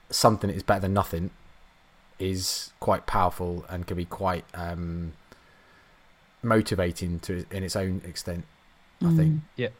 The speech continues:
Speaker 3: and I think, I think actually, like, the fact that the first few months, um, or the s-, the first month, let's say, especially, I probably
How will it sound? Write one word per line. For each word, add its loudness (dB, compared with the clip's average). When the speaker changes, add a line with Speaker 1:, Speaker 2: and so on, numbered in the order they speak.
Speaker 3:
and -2
I 4
think, 2
I 6
think 2
actually, 2
like, -4
the -8
fact 0
that -2
the -14
first 0
few -4
months, 0
um, -2
or 4
the -2
s-, 0
the 2
first 6
month, 4
let's -2
say, 0
especially, -4
I 8
probably 2